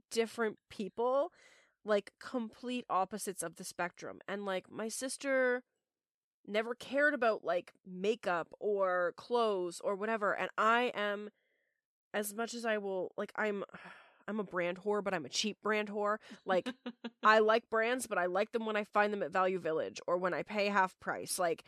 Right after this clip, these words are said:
Speaker 1: so I'll buy the brand name stuff and I'll wear it and I'll like it because I like the quality and I like the fit and I like whatever. But I don't pay full price for it.
Speaker 2: <laughs>
Speaker 1: Um,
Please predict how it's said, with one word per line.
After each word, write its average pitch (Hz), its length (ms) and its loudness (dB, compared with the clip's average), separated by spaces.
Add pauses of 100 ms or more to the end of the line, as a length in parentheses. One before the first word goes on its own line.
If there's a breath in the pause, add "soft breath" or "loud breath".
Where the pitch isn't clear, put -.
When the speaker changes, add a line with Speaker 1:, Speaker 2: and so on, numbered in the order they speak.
(220 soft breath)
Speaker 1:
so 233 340 6
I'll 277 140 8
buy 220 280 6
the 220 80 2
brand 160 280 -2
name 135 180 -6
stuff 127 460 -6
and 151 120 -4
I'll 151 240 0
wear 165 280 0
it 120 200 -2
and 110 120 -10
I'll 110 200 -6
like 160 280 -2
it 92 240 -6 (120)
because 220 300 -6
I 156 140 -2
like 170 280 0
the 202 80 -10
quality 170 460 -2
and 175 100 -2
I 135 60 0
like 160 240 -2
the 170 100 -2
fit 170 360 -2
and 160 80 -6
I 156 80 -2
like 165 320 0
whatever. 143 500 0 (560 soft breath)
But 180 240 -2
I 262 100 4
don't 339 160 2
pay 214 160 4
full 185 180 -6
price 202 280 -2
for - 240 -10
it. 240 160 2 (140)
Speaker 2:
<laughs> - 380 -6
Speaker 1:
Um, 190 420 4